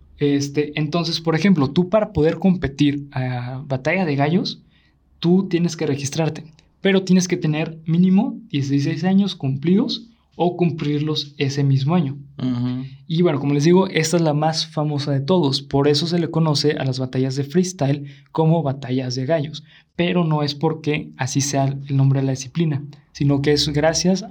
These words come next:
Speaker 1: a la competencia tan famosa.
Speaker 2: Claro.
Speaker 1: ¿Ok? Y bueno, pues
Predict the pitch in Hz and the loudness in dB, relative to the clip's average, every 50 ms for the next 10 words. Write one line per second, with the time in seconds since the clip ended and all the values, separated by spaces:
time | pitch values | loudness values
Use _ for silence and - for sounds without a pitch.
0 | - - 143 147 151 156 160 165 160 - 143 135 135 131 131 135 143 139 135 139 | -6 -4 -2 -2 0 0 0 -2 -2 -2 -2 -2 -2 -2 -2 -2 0 0 0 0
1 | 143 143 143 139 135 139 139 139 139 151 170 190 190 - - - - _ _ _ | -2 -4 -4 -2 0 2 0 0 2 2 2 2 2 0 -4 -10 -14 _ _ _
2 | _ _ - - - 113 113 110 104 - - - _ _ _ _ - 151 143 143 | _ _ -18 -14 -10 -10 -8 -8 -10 -12 -14 -18 _ _ _ _ -6 -4 0 2
3 | 180 196 185 - - - _ - 170 180 175 175 165 147 139 143 139 151 147 143 | 2 0 0 -2 -8 -8 _ -2 0 2 2 2 2 0 -2 -2 0 0 0 0
4 | 143 143 | -2 -6